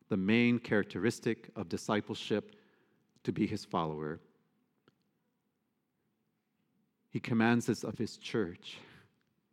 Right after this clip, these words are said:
His church must do the same. The implication here is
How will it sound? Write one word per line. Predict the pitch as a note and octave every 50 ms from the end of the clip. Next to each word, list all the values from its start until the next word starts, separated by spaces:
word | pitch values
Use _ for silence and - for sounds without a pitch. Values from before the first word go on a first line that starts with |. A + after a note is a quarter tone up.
| _ _ _ _ _ _ _ _ _ _ _ _ _ _ _ _ _ _ _ _ _ _ _ -
His | - - - - -
church | - - E3 F3 F3 E3 - - -
must | C3+ C3 B2+ A#2 - - C3 A2
do | A#2 A#2+ C3 C#3 C3+ C3+ - - - -
the | A#2 A2+ G#2+
same. | - - - D#3+ E3+ D#3+ B2 G2+ F2+ F2 E2+ - - - - - - _ _ _ _ _ _ _ _ _ _ _ _ _ _ _ _ _ _ _ _ _ _ _ _ _ _ _ _ _ _ _ _ _ _ _ _ _ _ _ _ _ _ _ _ _ _ _ _ _ _ _ _ _ _ _ _ _ _ _ _ _ _ _ _ _ _ _ _ _ _ _ _ _ _ _ _ _ _ _ _ _ _ _ _ _ _ _ _ _ _ - _
The | - B2+ C3
implication | C3+ A#2 - - D3 D3 D#3 D3 - - D3 B2+
here | - - - D3 C#3+ C3+ B2+ B2 B2
is | B2+ - A#2 A2 A2 G#2+ G#2 G#2 G2+ -